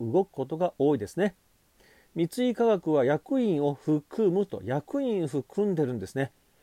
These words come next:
国内グループ会社の全社員およそ一万一千人を対象にディーエッ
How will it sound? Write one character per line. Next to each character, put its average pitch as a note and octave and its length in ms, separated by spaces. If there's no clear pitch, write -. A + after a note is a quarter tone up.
国 A#3 280
内 F#3+ 200
グ C3 160
ル G3 140
ー - 20
プ F3+ 200
会 E3+ 220
社 C3+ 220
の A2 240
全 E3 580
社 D#3+ 300
員 A#2+ 340
お A#2+ 100
よ C3 140
そ A#2+ 260
一 D#3+ 340
万 A#3+ 260
一 D3 120
千 A#3+ 360
人 A3+ 200
を G#3 120
対 F#3 300
象 E3+ 400
に G#3 200
デ C3+ 120
ィ F#3 260
ー D#3 60
エ - 40
ッ D#3 60